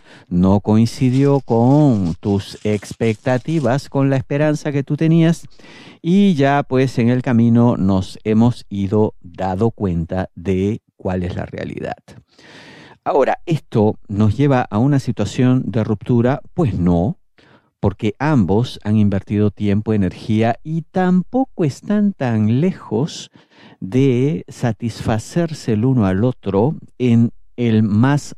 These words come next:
amplio de los sentidos, ¿no? No están lejos de darse felicidad. Es simplemente que no han sabido conectar con la realidad.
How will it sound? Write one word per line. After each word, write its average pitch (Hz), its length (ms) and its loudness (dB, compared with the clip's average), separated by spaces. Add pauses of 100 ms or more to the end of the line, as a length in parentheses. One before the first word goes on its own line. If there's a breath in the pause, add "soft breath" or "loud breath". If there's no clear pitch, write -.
amplio 151 760 0
de 120 140 -2
los 98 180 -4
sentidos, - 840 -8
¿no? 110 240 0 (500 loud breath)
No 143 140 2
están 156 340 0
lejos 147 360 -2
de 101 120 0
darse 110 440 -4
felicidad. 82 1000 -6 (540 loud breath)
Es 208 260 4
simplemente 156 800 0
que 123 480 -2
no 127 240 2
han 135 140 4
sabido 123 720 0
conectar 127 640 -2
con 110 240 0
la 85 140 0
realidad. 95 800 -4